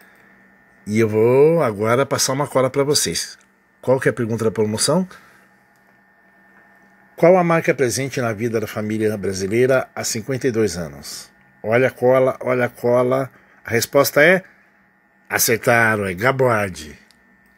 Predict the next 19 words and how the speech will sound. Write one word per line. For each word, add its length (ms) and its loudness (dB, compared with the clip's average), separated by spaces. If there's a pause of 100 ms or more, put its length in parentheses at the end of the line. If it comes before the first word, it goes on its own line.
(1300)
Os 140 -6
prêmios 300 2
serão 180 0
entregues 480 0
no 180 -6
endereço 480 -6
do 100 -10
ganhador 540 0 (840)
no 80 -10
prazo 340 0
de 140 -4
trinta 340 -2
dias 320 0
a 60 0
contar 300 -2
da 160 2
data 260 0
da 60 2
apuração, 480 -4